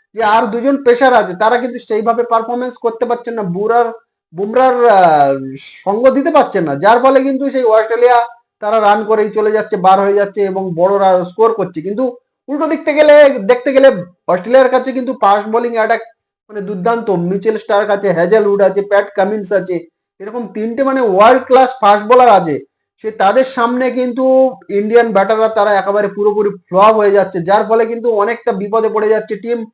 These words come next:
এবং আমরা দেখলাম যে এই ম্যাচটা, যে তৃতীয় ম্যাচটা, ম্যাচটা ব্রিসবেনে হয়েছিল, সেখানে কিন্তু ভারতের হারার সম্ভাবনা প্রচুর ছিল, কিন্তু বৃষ্টি কিন্তু বাঁচিয়ে দিয়েছে। এবং, আহ,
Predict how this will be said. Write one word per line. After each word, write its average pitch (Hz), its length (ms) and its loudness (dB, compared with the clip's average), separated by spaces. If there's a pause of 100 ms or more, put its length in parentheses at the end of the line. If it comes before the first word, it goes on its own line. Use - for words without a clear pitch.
(340)
এবং 202 440 -4
আমরা 185 340 0
দেখলাম 208 420 0
যে 165 340 0 (300)
এই 202 180 -2
ম্যাচটা, 247 560 2
যে 175 140 0
তৃতীয় 233 400 0
ম্যাচটা, 254 460 2
ম্যাচটা 226 420 0
ব্রিসবেনে 202 500 0
হয়েছিল, 226 400 0
সেখানে 226 300 -4
কিন্তু 262 180 -4
ভারতের 220 460 0 (420)
হারার 220 360 -2 (120)
সম্ভাবনা 262 420 0
প্রচুর 233 360 -2
ছিল, 214 160 -2
কিন্তু 196 200 -4
বৃষ্টি 208 320 -8
কিন্তু 233 220 -8
বাঁচিয়ে 208 340 -4
দিয়েছে। 220 340 0
এবং, 190 560 2 (440)
আহ, 131 440 -6